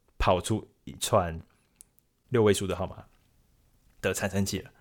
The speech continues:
那它在Q R code 里面就是透过你的账号跟密码去产生出的一个，一个像是金钥。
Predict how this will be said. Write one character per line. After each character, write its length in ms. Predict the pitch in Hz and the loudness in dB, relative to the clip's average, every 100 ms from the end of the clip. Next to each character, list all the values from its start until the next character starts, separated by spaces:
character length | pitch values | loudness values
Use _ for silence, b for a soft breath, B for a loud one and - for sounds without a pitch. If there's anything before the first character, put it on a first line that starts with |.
| b b b b b b b | b b b b b b b
那 260 | 160 165 - _ | 0 0 -2 _
它 120 | - 190 | 4 4
在 80 | |
Q 180 | 190 180 | 6 6
R 40 | 143 | 6
code 140 | 143 | 4
里 60 | 101 | 2
面 240 | 107 101 | 0 -2
就 220 | - 113 | -2 -2
是 280 | 107 - 104 | -2 -6 -4
透 160 | 120 117 | -2 0
过 120 | 113 | 0
你 100 | 95 | -2
的 100 | 87 | -4
账 200 | - 98 | -2 -2
号 100 | 104 | 0
跟 120 | 92 | -2
密 160 | 92 92 | -2 -4
码 200 | - - | -8 -12
去 160 | - | -10
产 180 | 98 92 | -8 -6
生 140 | 98 101 | -4 -4
出 160 | - | -4
的 100 | 95 | -6
一 60 | 90 | -6
个， 280 | - 69 - _ _ _ _ _ _ _ _ _ _ _ _ _ - _ - | -10 -12 -16 _ _ _ _ _ _ _ _ _ _ _ _ _ -20 _ -14
一 80 | |
个 800 | 113 104 85 71 64 - - 113 _ - | -6 -2 -2 -2 -6 -8 -10 -12 _ -8
像 160 | 123 | -4
是 60 | 117 | -2
金 220 | 113 107 | 0 4
钥。 160 | 113 | 4